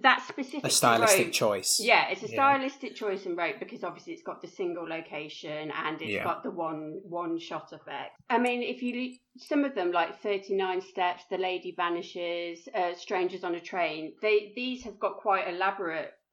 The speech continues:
Speaker 1: you know, obviously trains are involved in those three. They've got quite elaborate sets and locations.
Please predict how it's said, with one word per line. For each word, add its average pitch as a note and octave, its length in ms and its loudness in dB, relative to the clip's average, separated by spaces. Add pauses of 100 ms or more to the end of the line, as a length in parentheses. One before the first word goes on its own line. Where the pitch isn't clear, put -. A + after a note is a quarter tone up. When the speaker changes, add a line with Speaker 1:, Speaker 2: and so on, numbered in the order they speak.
(200)
Speaker 1:
you G3 100 0
know, D3+ 160 0
obviously G3 480 -2
trains F3 440 0
are E3+ 80 -4
involved E3 400 -2
in E3 140 -2
those E3 380 -4
three. C3 280 -8
They've E3+ 120 -6
got - 200 -2
quite F#3+ 200 -2
elaborate F3 580 -2 (280)
sets - 420 -2
and E3 120 -4
locations. E3+ 1040 -6